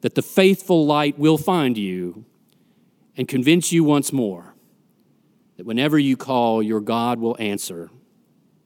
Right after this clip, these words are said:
that you too are the apple of God's eye, and that you too will be hidden safe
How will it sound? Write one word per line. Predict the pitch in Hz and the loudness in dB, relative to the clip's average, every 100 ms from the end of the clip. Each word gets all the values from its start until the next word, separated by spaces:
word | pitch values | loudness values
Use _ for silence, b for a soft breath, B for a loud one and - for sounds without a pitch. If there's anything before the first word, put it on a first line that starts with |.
| _ _ _ _ _ _ - | _ _ _ _ _ _ -14
that | - | -4
you | 143 | -2
too | 143 - 156 131 | 0 4 4 6
are | 120 | 2
the | 120 - | -2 -4
apple | 127 127 110 90 92 _ b b b | -6 -4 -8 -8 -12 _ b b b
of | - 110 | -10 -4
God's | 127 120 120 - | 0 0 0 -6
eye, | 110 95 92 87 85 - _ _ _ _ _ _ _ _ _ | -8 -8 -8 -10 -14 -18 _ _ _ _ _ _ _ _ _
and | 107 104 | -10 -8
that | 107 | -6
you | 123 143 | -4 -4
too | - 143 127 | -2 0 0
will | 113 | -2
be | 107 104 | -4 -6
hidden | 113 120 107 | -4 -2 -2
safe | - 120 98 78 - - - | -2 -2 -4 -6 -14 -20 -20